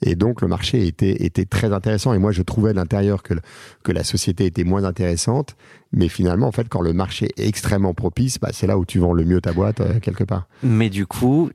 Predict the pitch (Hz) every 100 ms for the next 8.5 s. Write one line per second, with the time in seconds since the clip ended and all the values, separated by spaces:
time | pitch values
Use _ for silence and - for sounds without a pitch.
0 | - - 95 113 - 107 104 95 - 92
1 | 90 - 113 - 107 107 101 - 98 98
2 | - 107 107 - 98 92 95 104 107 95
3 | 87 98 95 113 110 - 123 110 117 117
4 | 110 113 98 90 98 113 127 160 104 92
5 | 92 92 92 82 - 98 101 131 165 -
6 | - _ _ - - 110 90 85 107 113
7 | 92 - 90 82 82 - 95 - 113 -
8 | 69 - 123 - -